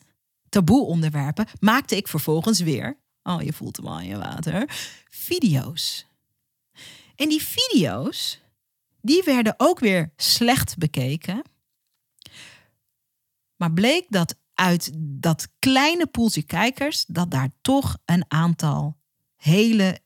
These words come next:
invloedrijke kijkers in zitten. En dit is ook zo'n belangrijk zijspoor wat ik je even, eh, wat je nooit mag vergeten. Het gaat niet om kwantiteit. Er hoeven echt niet duizenden mensen je video's te kijken of duizenden mensen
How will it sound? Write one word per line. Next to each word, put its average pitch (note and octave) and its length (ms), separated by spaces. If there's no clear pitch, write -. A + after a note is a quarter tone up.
invloedrijke F3+ 720
kijkers C#3+ 380
in A#3+ 200
zitten. - 240
En F#3+ 100
dit D#4+ 160
is D4 120
ook B3+ 140
zo'n A3 180
belangrijk G#3+ 600
zijspoor E3 800
wat D3+ 180
ik E3 100
je E3+ 100
even, D#3 720
eh, C3+ 200
wat F3+ 160
je G#3+ 60
nooit A3 180
mag G#3 100
vergeten. - 280
Het A3+ 140
gaat D4+ 300
niet D#4+ 180
om A3+ 300
kwantiteit. G#3+ 840
Er F#3+ 60
hoeven A#3 540
echt C#4 240
niet B3+ 200
duizenden A3 640
mensen F#3+ 440
je F#3+ 120
video's F#3+ 560
te - 100
kijken F#3+ 380
of D#3 120
duizenden G3+ 520
mensen F3 420